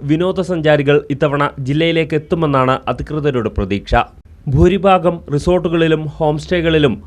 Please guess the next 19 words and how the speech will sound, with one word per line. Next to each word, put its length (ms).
ഒരാഴ്ച 420
മുൻപ് 300
തന്നെ 180
ബുക്കിംഗ് 440
പൂർത്തിയായിരുന്നു. 680
റിസോർട്ടുകളിലും 680
ഹോട്ടലുകളിലും 760
പുതുവത്സരാഘോഷ 880
പരിപാടികളും 600
ഇത്തവണ 260
ഒരുക്കിയിട്ടുണ്ട്. 580
മേപ്പാടി 420
ബോച്ചെ 320
തൗസൻഡ് 420
ഏക്കറിലാണ് 540
ഇത്തവണ 360
ഏറ്റവും 320
വലിയ 160
ആഘോഷം 400